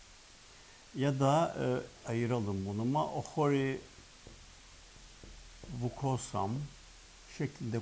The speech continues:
kullanırsanız ne olur? Ma ohori vikosam, evi kendim için siliyorum. Yani benim yaşadığım ev kendime siliyorum, kendim için süpürüyorum. Ohori vukosam diyebilirsiniz. Birisinin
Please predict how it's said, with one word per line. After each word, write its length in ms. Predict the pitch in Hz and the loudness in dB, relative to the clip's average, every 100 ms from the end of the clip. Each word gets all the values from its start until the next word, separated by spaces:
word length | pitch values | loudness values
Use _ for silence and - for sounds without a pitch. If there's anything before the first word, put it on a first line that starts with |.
| 113 | -2
kullanırsanız 880 | 135 123 104 98 - - - 160 - - - - - 214 | 0 2 2 0 -4 -6 -6 -6 -8 -14 -16 -16 -6 4
ne 100 | 247 | 10
olur? 320 | 156 127 175 | 12 12 8
Ma 240 | 190 196 | 10 10
ohori 360 | 156 185 165 135 | 10 8 6 4
vikosam, 440 | 120 127 110 165 139 | 0 -2 -2 -2 0
evi 200 | 170 196 | 0 2
kendim 400 | - 170 151 143 | 4 6 8 6
için 380 | 107 - 101 98 - | 6 2 -2 -2 -6
siliyorum. 600 | - - 107 101 98 110 | 2 8 8 6 0 2
Yani 200 | 117 98 95 | 2 0 4
benim 220 | 117 120 | 6 8
yaşadığım 580 | 117 98 117 101 120 113 - | 6 4 0 2 2 2 0
ev 180 | 165 147 147 - - - - - - - - - - - - - - - | 2 0 -2 -14 -18 -18 -18 -18 -18 -18 -12 -12 -12 -16 -16 -18 -16 -4
kendime 380 | 214 208 214 175 | 0 2 6 6
siliyorum, 580 | - 135 110 101 98 95 | 6 2 6 6 4 2
kendim 240 | 139 156 139 | 0 0 0
için 200 | - 107 | 0 -4
süpürüyorum. 720 | - 110 113 104 107 156 175 - - - - - | -6 -6 -2 2 2 2 -4 -12 -18 -18 -12 -4
Ohori 400 | 277 269 247 175 | 0 4 4 4
vukosam 580 | 180 - 196 156 120 101 | 2 2 2 4 4 4
diyebilirsiniz. 920 | 110 104 98 101 - - 185 196 - - - | 2 2 2 0 -2 0 0 0 -6 -16 -14
Birisinin 1300 | 143 143 165 143 143 139 135 - - 147 139 147 196 | -8 4 6 8 6 6 0 -6 -4 2 4 4 4